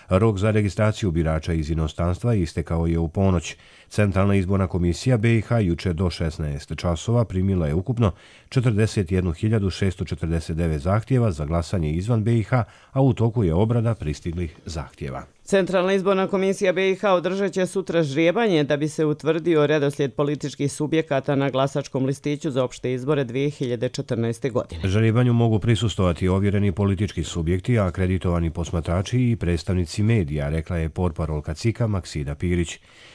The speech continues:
Speaker 1: Ždrijebanje će biti održano u zgradi Parlamentarne skupštine Bosne i Hercegovine.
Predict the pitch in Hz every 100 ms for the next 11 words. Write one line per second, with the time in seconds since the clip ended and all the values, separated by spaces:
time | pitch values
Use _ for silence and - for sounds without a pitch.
0 | - 101 107 113 113 95 - 90 90 80
1 | 82 113 104 123 123 117 113 123 80 90
2 | 101 107 80 76 78 76 71 64 65 -
3 | 78 - 90 92 90 71 65 - 71 67
4 | - - 62 60 62 131